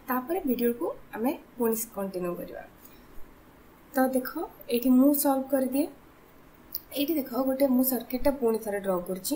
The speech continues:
ଏଇଠି ଯୋଉ ସର୍କିଟ ଆମର ଅଛି, ସେଇଟା ଆମର କ୍ୱେଶ୍ଚିନ୍‌ଟା ଥିଲା, ମୁଁ ଏଠି ଆନ୍ସରରେ ତମେ, ତମେ ବି ସର୍କିଟ ଡ୍ର କରିବ।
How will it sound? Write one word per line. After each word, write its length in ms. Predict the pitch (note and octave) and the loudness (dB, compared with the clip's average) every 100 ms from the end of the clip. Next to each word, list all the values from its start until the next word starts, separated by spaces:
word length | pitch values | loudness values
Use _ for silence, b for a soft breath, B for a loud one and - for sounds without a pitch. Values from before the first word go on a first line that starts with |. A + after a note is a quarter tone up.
| - | -4
ଏଇଠି 140 | C#4 D4+ | -4 -2
ଯୋଉ 140 | D#4 | -2
ସର୍କିଟ 460 | D4 A3+ - B3+ B3+ | -2 -4 -4 -2 -2
ଆମର 200 | A3+ A3 | -2 -2
ଅଛି, 300 | G3 - G#3+ A#3+ - - - - - | -4 -4 -4 -6 -8 -16 -20 -20 -10
ସେଇଟା 200 | - A#3+ | -6 -4
ଆମର 200 | B3 C4 | -2 -2
କ୍ୱେଶ୍ଚିନ୍‌ଟା 460 | C4+ B3 - C4+ C4+ | -2 -4 -4 -2 0
ଥିଲା, 240 | C#4 C4+ | 0 -2
ମୁଁ 220 | F4 C#4 A#3 | -4 -4 -4
ଏଠି 100 | A#3+ | -4
ଆନ୍ସରରେ 500 | A3+ G#3+ B3 B3 D4 | -2 0 0 0 2
ତମେ, 240 | B3+ C4 | 2 2
ତମେ 240 | B3+ D4 | 2 2
ବି 100 | D4+ | 2
ସର୍କିଟ 420 | F4 C4 A3 A#3 G#3 | 0 0 -2 -4 0
ଡ୍ର 160 | G3+ | 0
କରିବ। 300 | G3 G3 G3 | 0 -2 -2